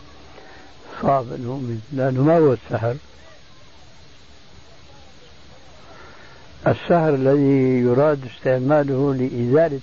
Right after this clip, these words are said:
السحر ما هو؟ هو الذهاب إلى الكهنة وإلى السحرة والاستعانة بهم على إزالة السحر،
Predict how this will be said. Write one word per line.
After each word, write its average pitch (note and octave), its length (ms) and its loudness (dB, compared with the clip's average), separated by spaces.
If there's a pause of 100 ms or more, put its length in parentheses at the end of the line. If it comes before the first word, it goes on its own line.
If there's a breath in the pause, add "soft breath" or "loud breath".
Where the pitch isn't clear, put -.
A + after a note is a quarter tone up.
(120)
السحر A2+ 380 -14 (100)
ما D3 160 2
هو؟ B2 200 -2 (1600 loud breath)
هو D3 160 4
الذهاب D#3 580 0
إلى D3+ 180 -2
الكهنة G#2+ 520 -4 (1500 loud breath)
وإلى C#3+ 500 2
السحرة A2+ 640 -6 (1120 loud breath)
والاستعانة D3+ 840 0
بهم A#2+ 480 0
على C3 600 2
إزالة B2 420 0 (120)
السحر، G2+ 420 -6